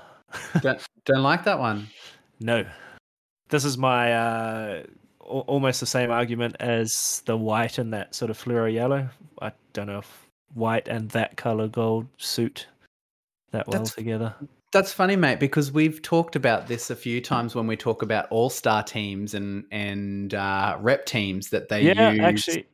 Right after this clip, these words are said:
Speaker 1: yeah,
Speaker 2: this
Speaker 1: okay.
Speaker 2: colour combination.
Speaker 1: If it were me, I'd probably go a few shades darker on the gold, but, um, or just not have fading <laughs> stripes.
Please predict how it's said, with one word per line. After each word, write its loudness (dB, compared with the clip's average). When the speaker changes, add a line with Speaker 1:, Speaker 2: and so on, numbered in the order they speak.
Speaker 1:
yeah, 4
Speaker 2:
this 2
Speaker 1:
okay. -4
Speaker 2:
colour 4
combination. 0
Speaker 1:
If -2
it 0
were 2
me, 2
I'd 2
probably 0
go 0
a 0
few -4
shades -4
darker -2
on -2
the -2
gold, -2
but, -4
um, -12
or -2
just -8
not -4
have -4
fading 0
<laughs> -
stripes. -2